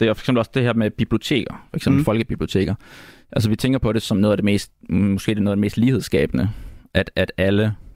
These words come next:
Speaker 1: kan gå ind og låne en bog og så videre.
Speaker 2: Ja.
Speaker 1: Så, og det er det jo på en måde også, men det vi alligevel ser også stadigvæk, det er jo, at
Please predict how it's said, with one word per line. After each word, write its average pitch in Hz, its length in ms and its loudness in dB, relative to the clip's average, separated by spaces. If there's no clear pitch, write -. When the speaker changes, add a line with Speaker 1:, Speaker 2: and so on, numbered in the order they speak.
Speaker 1:
kan 90 140 2
gå 92 60 2
ind 92 100 2
og 87 60 2
låne 90 200 2
en 85 60 -2
bog 92 200 2
og - 80 -4
så - 80 -2
videre. 87 260 0
Speaker 2:
Ja. 135 60 0
Speaker 1:
Så, - 40 2
og 117 180 0
det 143 140 0
er 165 40 0
det 170 80 0
jo 143 60 -2
på - 100 -8
en 123 60 2
måde 131 180 2
også, 110 180 -2
men 110 100 0
det 147 100 2
vi 143 40 4
alligevel 135 300 2
ser 117 360 0
også - 220 -2
stadigvæk, 120 340 0
det 110 60 2
er 107 60 2
jo, 107 80 2
at 98 140 -2